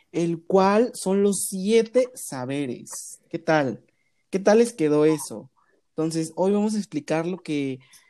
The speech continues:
vamos a tratar de, pues, no sé, abarcar este tema lo más que podamos en este programa corto, ¿no? Este cachito que tenemos. Muy bien, en un momento vamos a empezar con este programa.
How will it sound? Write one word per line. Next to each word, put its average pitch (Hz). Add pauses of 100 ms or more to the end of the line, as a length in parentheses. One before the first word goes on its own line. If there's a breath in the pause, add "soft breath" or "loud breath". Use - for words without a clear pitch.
(140 soft breath)
vamos 180
a 196
tratar 151
de, 170 (380)
pues, 143 (100)
no 156
sé, 185
abarcar 185
este 175
tema 208
lo 180
más 165
que 202
podamos 139
en 131
este 139 (300)
programa 143
corto, 131
¿no? 131
Este 190 (720)
cachito 160
que 165
tenemos. 127 (460 soft breath)
Muy 170
bien, 202
en 156
un 196
momento 233
vamos 202
a 175
empezar 160
con 196
este 170
programa. 180